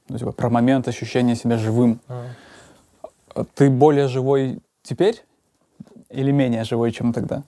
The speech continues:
Speaker 2: Слушай, мне кажется, я себя в этом не потерял точно.
Speaker 1: Мгм.
Speaker 2: Мне кажется, вот в этом смысле я тот же человек. Э, не знаю, мне кажется, какая-то спонтанность и живость — это тот ресурс, который у меня есть, которым я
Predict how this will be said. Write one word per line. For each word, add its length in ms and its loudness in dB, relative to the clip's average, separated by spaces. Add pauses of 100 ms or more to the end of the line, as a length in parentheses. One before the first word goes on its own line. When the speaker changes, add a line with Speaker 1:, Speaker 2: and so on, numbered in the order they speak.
(1500)
Speaker 2:
Слушай, 320 -4
мне 100 -2
кажется, 300 -2
я 100 2
себя 240 0
в 60 4
этом 220 -4
не 80 -6
потерял 420 -4
точно. 440 -8
Speaker 1:
Мгм. 340 -2
Speaker 2:
Мне 180 -4
кажется, 460 -2
вот 220 -6
в 40 0
этом 220 -4
смысле 380 -8
я 60 -4
тот 180 -4
же 80 -6
человек. 500 -8 (2250)
Э, 500 -6 (140)
не 120 -6
знаю, 480 -2 (100)
мне 340 -8
кажется, 580 -4 (160)
какая-то 640 -6
спонтанность 640 -4
и 40 -2
живость — 400 -2
это 180 -12
тот 240 -6
ресурс, 380 -6
который 320 -4
у 40 -4
меня 120 -4
есть, 100 -6
которым 400 -4
я 180 -2